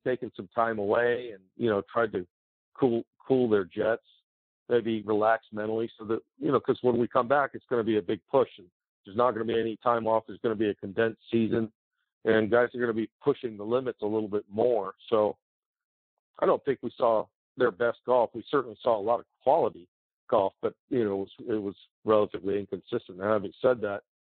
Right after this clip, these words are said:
you know, I think a lot of people were really excited about the opportunity to tune in and see a great old golf course like Seminole on T V.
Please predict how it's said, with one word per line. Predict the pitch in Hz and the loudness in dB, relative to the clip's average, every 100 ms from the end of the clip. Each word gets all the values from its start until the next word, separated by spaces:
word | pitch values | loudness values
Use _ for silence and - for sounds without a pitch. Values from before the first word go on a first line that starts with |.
| _ _ _ _ _ _ _ _ _ | _ _ _ _ _ _ _ _ _
you | 113 | -4
know, | 110 | -2
I | 113 | -2
think | 135 110 _ _ 117 | -4 -6 _ _ 0
a | |
lot | 110 117 | 2 2
of | - | 0
people | 117 110 104 | -6 -6 -6
were | 101 | -4
really | 104 110 | -4 -4
excited | 104 _ 113 107 | -10 _ 0 0
about | 101 104 - | 0 -2 -2
the | 104 | -6
opportunity | 98 - 110 101 | -6 -4 -4 -4
to | 87 | -4
tune | 117 107 | -4 -2
in | 107 101 | -2 -4
and | 92 | -8
see | - | -6
a | 101 | -4
great | 95 104 | 0 0
old | 98 95 | 0 0
golf | 101 95 | -2 -4
course | - 104 - | -4 -4 -4
like | 90 - | -12 -2
Seminole | 104 104 98 | -2 0 -2
on | 95 90 | -4 -6
T | 101 95 | -8 -4
V. | 98 104 | -2 -4